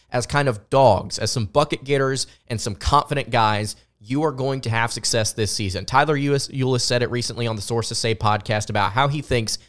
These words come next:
this team is full of pure hoopers. They've got 'em all up and down the roster. Justin Edwards, pure hooper. D J Wagner, pure hooper. Rob Dillingham, pure hooper. Guys that can go out there and make it happen whenever you need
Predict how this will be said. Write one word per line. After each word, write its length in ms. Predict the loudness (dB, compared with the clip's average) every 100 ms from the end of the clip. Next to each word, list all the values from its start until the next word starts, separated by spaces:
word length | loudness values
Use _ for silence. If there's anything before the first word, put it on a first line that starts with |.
| _ 0
this 180 | 0
team 220 | 0 -4 -4
is 80 |
full 240 | -2 0 0
of 140 | -2
pure 500 | -4 0 2 0 -2 _ _ _ 0
hoopers. 520 | 2 2 0 -4 -12 _ _
They've 180 | -4 2
got 160 | 4 2
'em 80 | 0 0
all 420 | 6 6 6 4
up 140 | 0 0
and 100 | -2
down 140 | -2
the 80 | 0
roster. 400 | 0 0 -4 -8
Justin 400 | -2 -2 0 0
Edwards, 340 | 0 -4 -10
pure 320 | -12 -4 0
hooper. 340 | 2 0 -4 -10
D 120 | -6 -2
J 100 | 0
Wagner, 400 | 2 0 -4 -8
pure 240 | -4 0 2
hooper. 340 | 0 -2 -6 -2
Rob 320 | 2 2 2
Dillingham, 500 | -2 0 0 -2 -6 _ _ -12
pure 500 | -2 2 2 0 -6 _ _
hooper. 360 | -2 2 2 2
Guys 320 | 0 0 0
that 160 | -4
can 80 | -2
go 180 | 0 2
out 160 | 2 0
there 160 | 0
and 180 | 0 0
make 280 | 0 -2 -4
it 200 | -4 -2
happen 500 | -2 -2 -2 -4 -2
whenever 300 | 0 0 0
you 120 | 0
need 460 | 0 0 0 -2